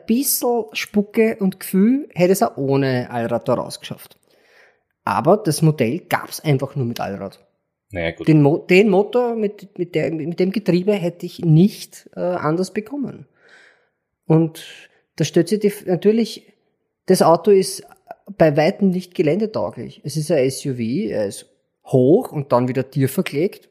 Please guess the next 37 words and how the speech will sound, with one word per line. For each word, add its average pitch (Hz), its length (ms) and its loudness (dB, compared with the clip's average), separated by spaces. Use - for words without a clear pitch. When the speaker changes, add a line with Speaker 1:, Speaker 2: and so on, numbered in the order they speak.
Speaker 1:
Was, - 420 -6
wie 151 160 -2
man 143 120 0
das 110 140 2
Speaker 2:
Das - 20 -4
Speaker 1:
halt 110 120 -2
so 117 40 2
macht. 110 180 2
Speaker 2:
macht 113 200 2
Sinn, 92 320 0
ja, 95 200 -6
natürlich. 95 400 -10
Speaker 1:
Macht 151 220 0
Sinn, 180 340 4
mit 170 280 -2
m-, 147 240 -8
massiv 147 540 -4
breite 131 340 0
Schlapfen 156 480 -4
drauf, 143 340 2
damit 147 260 0
es 151 140 -10
auch 139 140 -8
was - 160 -6
hermacht 123 400 2
und 151 60 -2
nicht 156 140 -2
ausschaut - 300 -2
wie 147 140 0
so 160 80 2
ein - 80 -14
Pampers-Bomber, 131 680 -2
mit 147 220 0
dem 139 80 0
man 139 80 -4
die 156 100 -10
Kinder 139 500 0